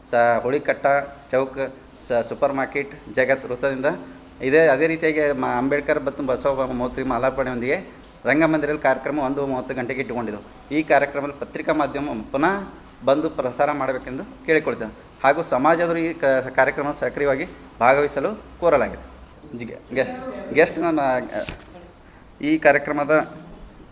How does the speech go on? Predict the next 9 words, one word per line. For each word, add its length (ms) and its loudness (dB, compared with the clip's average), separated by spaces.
ಜ-, 400 2
ಈ 80 -2
ಕಾರ್ಯಕ್ರಮದ 540 0
ದಿವ್ಯ 180 2
ಸಾನ್ನಿಧ್ಯವನ್ನು 880 -2
ಪರಮ 260 4
ಪೂಜ್ಯ 460 0
ಡಾಕ್ಟರ್ 380 -2
ಸಾರಂಗ, 380 4